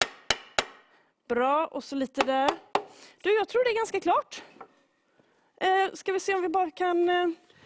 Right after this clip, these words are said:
kanske ska måla lite. Vill du måla, eller? Eller s-, nej, vi struntar det. Okej, jag tar av hjälmen, Turbo.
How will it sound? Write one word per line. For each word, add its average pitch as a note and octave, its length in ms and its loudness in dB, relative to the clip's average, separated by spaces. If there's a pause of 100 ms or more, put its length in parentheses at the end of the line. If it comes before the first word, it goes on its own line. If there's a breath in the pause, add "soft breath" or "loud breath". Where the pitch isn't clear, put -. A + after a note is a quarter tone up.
(380 soft breath)
kanske E4+ 300 0
ska E4 380 0 (240)
måla D#4+ 580 2
lite. G4+ 300 0
Vill E4+ 200 2
du F4+ 60 2
måla, F4+ 460 4
eller? F#4 200 2 (300)
Eller D#4 160 2
s-, - 120 -6 (380)
nej, A#3+ 160 2
vi A3 80 -4
struntar A3 360 -6
det. G3+ 100 0 (360 loud breath)
Okej, D#4 280 -2
jag D4 160 0
tar - 180 -6
av A#3 320 0
hjälmen, G#3+ 340 0
Turbo. G3+ 280 -2